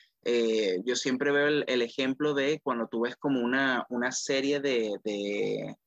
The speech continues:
de fósforos uno al lado del otro, eh, si tú enciendes uno, se te empiezan a encender todos, pero si tú dejas uno un poco más abajo, eh,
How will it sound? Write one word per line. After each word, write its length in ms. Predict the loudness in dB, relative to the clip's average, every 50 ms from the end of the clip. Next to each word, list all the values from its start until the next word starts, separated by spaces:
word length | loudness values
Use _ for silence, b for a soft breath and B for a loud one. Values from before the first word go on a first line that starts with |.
| _ _ _ _ _ _ _ _ _ _ -8
de 340 | -4 -2 -2 0 0 -2 -4
fósforos 720 | -6 -4 -2 0 0 0 -2 -4 -4 0 0 2 2 0 0 -2
uno 220 | -2 0 0 0
al 120 | 2 2
lado 240 | 2 2 2 2 2
del 160 | 0 0 0
otro, 500 | 0 0 0 0 -2 -2 -2 -2 -4 -6 _ _ _ _ _ _ _ _ _ _ _
eh, 440 | -2 0 2 2 2 2 0 -2 -4 -4
si 180 | -4 -6 -4
tú 80 | -2 -2
enciendes 520 | -2 -2 -2 -2 -2 0 0 0 -2 -2 -4 -4 -2
uno, 300 | 0 0 2 0 0 -2
se 140 | -2 -2 -2
te 100 | -2 -4
empiezan 420 | -2 -2 -2 -2 -2 -2 -2 -2
a 60 | 0
encender 480 | 0 -2 -2 -4 -2 -2 -2 -2 -4 -4 -4
todos, 460 | -2 -2 0 0 0 -2 -2 -6 -12 _ _ _ _ _ _ 0
pero 540 | 0 2 2 2 2 2 0 0 -2 -4 -6
si 320 | -10 -8 -4 -2 -2 -2 0
tú 160 | 0 0 0
dejas 360 | 0 -2 -2 -4 -6 -6 -6 -8 _ _ _
uno 360 | -2 0 0 2 2 2 2 2
un 100 | 0 0
poco 300 | 0 0 0 0 0 0
más 180 | 0 0 0 0
abajo, 640 | 0 2 2 0 0 -4 -4 -2 -4 -4 -4 -6 _ _ _ _ _ _ _ _ _ -2
eh, 540 | 0 2 2 2 2 0 0 -2 -4 -6